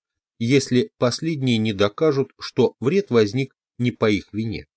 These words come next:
Прежде чем признавать родителей, усыновителей, попечителей несовершеннолетнего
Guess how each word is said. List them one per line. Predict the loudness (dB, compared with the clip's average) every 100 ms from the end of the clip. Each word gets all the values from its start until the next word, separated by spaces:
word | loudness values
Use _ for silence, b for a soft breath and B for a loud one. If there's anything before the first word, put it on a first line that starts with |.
| _ _ _ _ _ _ _ _ _ _ _ _ _ _ _ _ _
Прежде | 0 2 0 -4
чем | -4 -2 -4 -8 _
признавать | -6 -4 0 2 2 0 -6
родителей, | -2 0 0 -2 -6 -4 -6 -6 -8 _ _ _
усыновителей, | -8 -4 0 2 0 -2 -6 -8 -8 -8 _ _ _ _ -2
попечителей | 0 0 -4 -2 -4 -4 -6 -8 -10 -10
несовершеннолетнего | -6 -4 -2 -2 -2 -4 -2 0 -2 -4 -4 -4